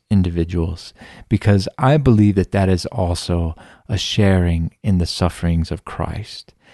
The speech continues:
And I believe that that is a high and holy calling. And if you're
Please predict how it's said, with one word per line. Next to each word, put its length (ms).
And 100
I 120
believe 400
that 160
that 180
is 160
a 60
high 760
and 180
holy 880
calling. 600
And 120
if 200
you're 360